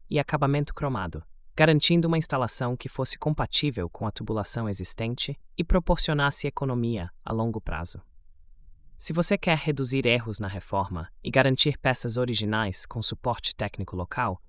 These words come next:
conte com a nossa equipe para checar medidas, montar o kit completo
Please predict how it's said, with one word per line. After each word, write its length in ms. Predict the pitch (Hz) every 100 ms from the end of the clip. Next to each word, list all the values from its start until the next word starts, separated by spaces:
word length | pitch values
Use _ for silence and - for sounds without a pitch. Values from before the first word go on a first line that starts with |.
| - -
conte 320 | - 190 175
com 100 | -
a 40 | 147
nossa 240 | 139 -
equipe 420 | 208 - 117 -
para 180 | - 101
checar 400 | - - - 120
medidas, 640 | 110 95 135 147 156 - - -
montar 360 | - 110 131 147
o 40 |
kit 300 | - - -
completo 600 | - 107 - 117 - -